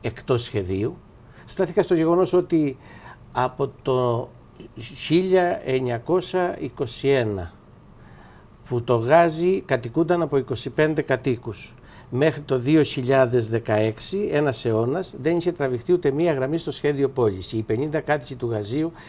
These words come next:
έγιναν είκοσι πέντε χιλιάδες. Αντιλαμβάνεστε ότι οι άνθρωποι αυτοί έχτισαν στις περιουσίες τους, δεν έχτισαν, δεν πήγαν, ούτε καταπάτησαν περιουσίες, ούτε τίποτα.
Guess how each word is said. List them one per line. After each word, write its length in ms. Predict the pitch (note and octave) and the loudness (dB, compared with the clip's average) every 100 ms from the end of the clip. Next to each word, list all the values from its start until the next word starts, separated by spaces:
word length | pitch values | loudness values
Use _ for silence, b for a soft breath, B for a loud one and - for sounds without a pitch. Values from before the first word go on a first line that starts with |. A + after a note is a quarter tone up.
| B | B
έγιναν 340 | C#3+ C#3+ C#3+ | 0 2 -2
είκοσι 240 | C3 A#2+ - | -2 -6 -4
πέντε 200 | C3+ C3 | -4 -4
χιλιάδες. 580 | - A#2 F#2+ D#2 - - B B B B B B B - | -4 -2 -2 -4 -18 -20 B B B B B B B -2
Αντιλαμβάνεστε 720 | G#2+ A2 G#2+ A2+ C3 C#3 D3 | 0 2 4 8 8 6 0
ότι 160 | C3 C3 | 2 2
οι 40 | |
άνθρωποι 260 | C3 C#3 B2 | 2 2 0
αυτοί 160 | A#2 | 2
έχτισαν 300 | C#3 - C#3 | 0 0 -6
στις 200 | - - | -6 -2
περιουσίες 580 | D3+ C#3 D3 B3 F3 G2+ | 2 2 0 4 4 4
τους, 160 | A2 G2+ | -2 0
δεν 240 | A#2+ C3 | 2 4
έχτισαν, 480 | B2 - A2+ A#2+ A2 | 2 -2 -4 -2 -2
δεν 120 | A#2 | 0
πήγαν, 600 | B2+ A2+ A2 G2 F#2 F2+ G#2+ A2+ - | 2 2 2 -2 -6 -10 -14 -16 -10
ούτε 160 | A#2+ C3+ | -6 -2
καταπάτησαν 640 | B2+ A#2 A#2+ A#2 - G#2 | -2 -2 0 -2 -2 -8
περιουσίες, 420 | G#2 G#2 D3+ G3 - | -6 -4 -4 -6 -6
ούτε 100 | F#3+ | -2
τίποτα. 360 | E3+ A#2 F#2+ | -2 -2 -10